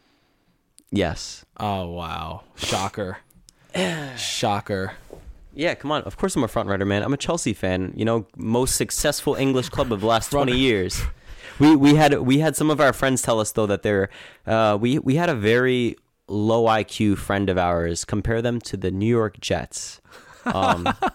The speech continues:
Speaker 1: <laughs> mind you, the New York Jets haven't won anything since the sixties. The only club with a new stadium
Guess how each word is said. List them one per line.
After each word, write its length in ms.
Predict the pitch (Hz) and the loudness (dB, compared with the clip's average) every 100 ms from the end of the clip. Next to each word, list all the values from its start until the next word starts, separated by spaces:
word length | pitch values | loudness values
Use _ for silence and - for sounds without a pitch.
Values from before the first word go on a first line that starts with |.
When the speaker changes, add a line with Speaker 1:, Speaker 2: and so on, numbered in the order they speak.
| - - | -8 -16
Speaker 1:
<laughs> 400 | - - - - | -16 -16 -18 -2
mind 280 | 123 135 107 | 2 2 2
you, 100 | 95 | 0
the 120 | 104 | 2
New 80 | 139 | 0
York 180 | 151 | 0
Jets 260 | - 123 - | 0 0 0
haven't 280 | 127 120 101 | -2 -2 0
won 160 | 107 101 | -2 -2
anything 460 | 110 123 - 131 | -2 -2 -2 -2
since 260 | 120 117 - | -2 -4 -4
the 120 | - | -4
sixties. 720 | - 165 - - 90 80 - - - - - _ - | -2 0 -2 -2 -4 -4 -8 -12 -20 -20 -20 _ -12
The 300 | 107 120 - | -2 0 0
only 400 | - 165 208 208 | 0 2 4 2
club 580 | 190 - 175 123 85 87 - - _ _ _ _ - - _ | 0 0 4 4 2 -4 -8 -14 _ _ _ _ -20 -20 _
with 220 | 113 - | -2 0
a 60 | 107 | 0
new 180 | 127 | 2
stadium 800 | 165 - 151 147 110 87 85 87 | 0 0 4 4 4 2 -2 -4